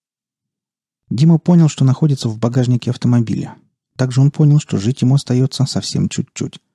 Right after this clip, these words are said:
Он ощутил приближение бездонной пустоты, готовой поглотить его без остатка.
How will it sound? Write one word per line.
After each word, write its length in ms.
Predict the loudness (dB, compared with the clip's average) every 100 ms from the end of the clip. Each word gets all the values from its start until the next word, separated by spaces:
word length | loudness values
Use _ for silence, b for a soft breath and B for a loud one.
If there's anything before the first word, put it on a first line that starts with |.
| _ _ b b b b
Он 140 | 0
ощутил 320 | 0 0 0
приближение 540 | -2 -2 -2 2 2 2
бездонной 420 | 0 0 2 2
пустоты, 540 | -2 -8 -10 0 0 0 -6
готовой 320 | -6 -2 -2
поглотить 540 | -4 -6 -6 -6 -6 -4
его 240 | -2 -2 -4
без 200 | -6 -6
остатка. 500 | -10 -12 -12 -16